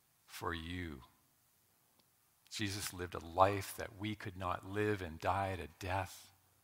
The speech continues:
that we deserve so that we could be redeemed from our sin, that it, so it could be cast in the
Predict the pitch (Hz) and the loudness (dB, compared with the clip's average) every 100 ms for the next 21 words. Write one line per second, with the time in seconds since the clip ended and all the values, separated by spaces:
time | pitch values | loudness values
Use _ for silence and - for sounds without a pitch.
0 | _ _ _ _ _ - 92 - 90 90 | _ _ _ _ _ -8 -8 -4 -4 -4
1 | 92 - 85 76 - - 85 85 - 90 | -4 -2 0 -2 0 -2 0 -4 -6 -8
2 | 107 104 101 - 87 82 80 80 - 95 | -4 -2 -2 -4 -8 -6 -8 -8 -8 -6
3 | 104 101 - 92 80 73 - 98 78 73 | -6 -6 -4 -2 0 0 2 0 -2 -8
4 | 69 - _ _ _ - - - - - | -12 -16 _ _ _ -20 -20 -20 -6 4
5 | 113 - - - 117 101 - 92 - 143 | 4 4 -2 2 4 4 0 -2 8 10
6 | 135 127 - 104 95 | 12 10 8 2 0